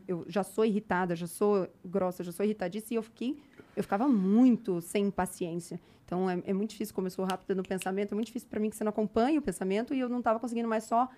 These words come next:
falar pra pessoa, "Pô, acompanha meu pensamento", então é, tava complicado. Pro Neto ficou muito pesado. E aí, ah, ah, acho que o, o, o fim foi o dia que o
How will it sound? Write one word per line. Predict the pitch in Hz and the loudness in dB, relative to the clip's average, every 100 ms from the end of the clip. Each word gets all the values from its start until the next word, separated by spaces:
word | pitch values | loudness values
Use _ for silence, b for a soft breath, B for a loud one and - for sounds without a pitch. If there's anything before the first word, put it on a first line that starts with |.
| b b | b b
falar | - 220 | 0 2
pra | 220 | 2
pessoa, | 220 220 208 | -2 -2 -2
"Pô, | 220 | 0
acompanha | 208 190 185 277 | 0 -2 -6 -4
meu | 240 | -4
pensamento", | 226 220 214 | -2 -2 -2
então | 208 226 - _ - | -4 -8 -10 _ -20
é, | - - | -14 -2
tava | 233 226 - - | -2 -2 -8 -8
complicado. | 262 294 - - _ - | -4 -4 -6 -10 _ 0
Pro | 294 | 2
Neto | 196 165 | 2 -2
ficou | - | 0
muito | 196 196 | 0 2
pesado. | 247 196 190 - b b b b | 0 0 -4 -12 b b b b
E | - 220 | 6 8
aí, | 202 208 220 233 254 - _ _ _ _ _ _ | 8 6 4 2 0 -6 _ _ _ _ _ _
ah, | 220 214 208 - | 0 2 0 0
ah, | 214 - | -4 -4
acho | 208 | -6
que | - | -4
o, | 226 | -6
o, | - 208 - 196 190 | -4 -6 -4 -6 -6
o | 185 | -8
fim | - 214 220 | -8 -4 -2
foi | 220 220 | 0 0
o | 226 | 0
dia | 202 214 | -2 -2
que | 208 214 | -2 -4
o | 214 208 | -2 -4